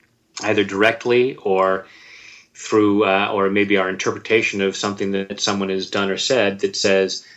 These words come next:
"I'm not worthy of love. I'm not good enough." This, this belief of "I'm not good enough."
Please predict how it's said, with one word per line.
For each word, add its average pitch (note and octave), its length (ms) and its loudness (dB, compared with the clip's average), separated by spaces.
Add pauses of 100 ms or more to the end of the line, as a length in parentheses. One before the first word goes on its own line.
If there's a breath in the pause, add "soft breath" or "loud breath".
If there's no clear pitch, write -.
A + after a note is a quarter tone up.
(180 loud breath)
"I'm G#2+ 160 2
not F#2 200 0
worthy F#2 260 2
of F2 100 -2
love. D#2+ 320 -4
I'm F#2+ 180 -4
not F#2 240 -4
good F#2+ 140 2
enough." - 480 -12 (160)
This, - 300 -2
this F#2+ 240 -8
belief F#2+ 280 0
of F2+ 80 -2
"I'm F#2 160 0
not G2+ 200 2
good F#2 160 2
enough." F2 380 -6